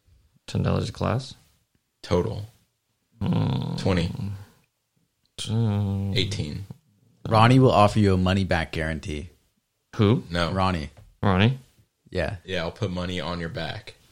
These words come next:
Speaker 1: How much money? <laughs>
Speaker 3: Ten dollars.
Speaker 2: Five dollars.
Speaker 1: Five dollars? Hmm.
Speaker 2: I already offered you twenty. It's only going down from there.
Speaker 1: Well, then I'm only going more no from here.
Speaker 2: All right.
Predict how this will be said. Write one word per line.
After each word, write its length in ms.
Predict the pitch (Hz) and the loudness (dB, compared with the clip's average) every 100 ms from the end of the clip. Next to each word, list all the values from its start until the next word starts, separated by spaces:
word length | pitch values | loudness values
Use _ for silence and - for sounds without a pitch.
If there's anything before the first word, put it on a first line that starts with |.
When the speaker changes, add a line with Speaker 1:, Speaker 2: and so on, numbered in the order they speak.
| _ _ _ _ _ _ 214 | _ _ _ _ _ _ 2
Speaker 1:
How 100 | 113 | 4
much 260 | 101 110 - | 6 4 2
money? 300 | 101 95 95 - - - - | 2 2 0 -2 -12 -20 -20
<laughs> 380 | _ _ _ - | _ _ _ -10
Speaker 3:
Ten 180 | 104 95 | -6 -4
dollars. 160 | 80 | -4
Speaker 2:
Five 240 | 101 90 85 | -2 -2 -2
dollars. 680 | 87 82 80 - - 247 - | -4 -6 -8 -4 0 0 0
Speaker 1:
Five 500 | - - - 107 95 | -8 -16 -2 0 2
dollars? 560 | 104 104 120 139 135 - - _ _ _ _ _ _ _ _ _ _ _ - | 0 0 2 2 0 -6 -16 _ _ _ _ _ _ _ _ _ _ _ 0
Hmm. 240 | 92 87 82 | 2 2 0
Speaker 2:
I 60 | 92 | 4
already 180 | 107 113 | 6 6
offered 220 | 104 101 | 4 0
you 80 | 90 | -4
twenty. 540 | - 101 95 82 90 - - _ _ | -4 -2 0 -2 -4 -10 -20 _ _
It's 120 | - 90 | -8 -2
only 180 | 90 | 0
going 180 | 87 87 | 2 2
down 160 | 85 85 | 0 0
from 160 | - 73 | -2 -2
there. 240 | 80 73 - - - - - - _ | -2 0 -2 -2 -8 -10 -20 -20 _
Speaker 1:
Well, 280 | - 50 - - - - - - | -6 -4 -4 -8 -18 -20 -20 -14
then 180 | - 92 | -10 -6
I'm 160 | 82 90 | -4 -2
only 220 | 87 92 | -2 -2
going 480 | 90 87 87 87 85 | -2 -4 -2 -2 -2
more 280 | 90 90 87 | -2 0 0
no 340 | 87 87 87 | -2 -2 -2
from 220 | 82 - 95 | -4 -6 -6
here. 380 | 95 95 78 - - _ _ _ _ _ _ - | -4 -4 -4 -8 -18 _ _ _ _ _ _ -6
Speaker 2:
All 60 | 78 | 0
right. 300 | 85 87 | 2 0